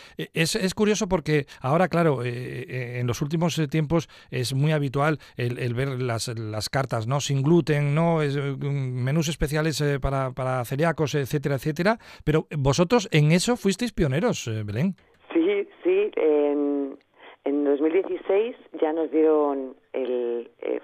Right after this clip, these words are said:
Speaker 2: fuimos asesorados por la Asociación de Celíacos de Cantabria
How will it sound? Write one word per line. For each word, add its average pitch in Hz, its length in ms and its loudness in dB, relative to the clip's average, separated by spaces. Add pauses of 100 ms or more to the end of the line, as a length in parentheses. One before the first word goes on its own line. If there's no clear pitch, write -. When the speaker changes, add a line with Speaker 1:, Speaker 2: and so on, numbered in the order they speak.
Speaker 2:
fuimos 139 260 -6
asesorados 139 480 -2
por 143 140 -4
la 135 80 -2
Asociación 131 640 -4
de 117 80 -10
Celíacos 127 480 -4
de 127 80 -4
Cantabria 151 560 -2